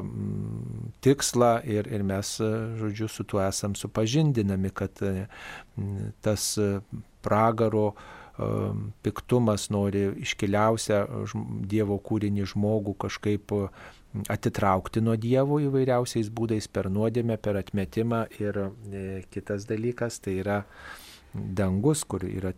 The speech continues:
irgi tam tikra kryptis, žmogaus išaukštinimas, pagerbimas žmogaus, ir, ir Jėzus tą labiausiai padarė per savo mirtį ir prisikėlimą.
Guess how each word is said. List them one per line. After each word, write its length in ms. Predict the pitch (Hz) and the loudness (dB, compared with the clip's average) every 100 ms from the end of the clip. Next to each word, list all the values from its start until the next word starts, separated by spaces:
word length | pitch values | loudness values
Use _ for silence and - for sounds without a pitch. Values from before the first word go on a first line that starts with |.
| - | -2
irgi 260 | 110 123 117 | -2 0 -2
tam 240 | 104 101 | -2 -4
tikra 360 | - 101 98 95 | -4 -6 -4 -4
kryptis, 540 | 104 92 - 104 - | -6 -6 -2 -2 -2
žmogaus 560 | 110 98 92 90 95 - | -6 -6 -4 -2 -4 -4
išaukštinimas, 840 | 98 95 107 110 - 98 92 87 - | -2 2 2 2 -4 -4 -4 -6 -4
pagerbimas 880 | 98 95 92 95 123 139 98 85 | -4 -2 -4 0 2 2 0 -2
žmogaus, 560 | - 90 92 92 90 - | -6 -6 -4 -4 -4 -6
ir, 220 | 92 92 95 - - - - - | -6 -6 -10 -16 -16 -18 -12 -4
ir 220 | 92 - 104 | -4 -4 -6
Jėzus 480 | 98 104 110 110 110 - | 0 4 4 2 -2 0
tą 160 | 98 98 | 2 2
labiausiai 680 | - 95 92 90 98 - 98 | 0 -4 -2 0 0 -2 -2
padarė 560 | 95 95 90 90 92 92 | -4 -6 -4 -2 -2 -4
per 160 | - 98 | -6 -6
savo 320 | - 92 87 | -6 -4 -4
mirtį 380 | 87 92 - 95 | -2 -4 -6 -8
ir 20 | |
prisikėlimą. 800 | - 92 - - 98 90 73 | -6 -6 -4 -2 -2 -2 -6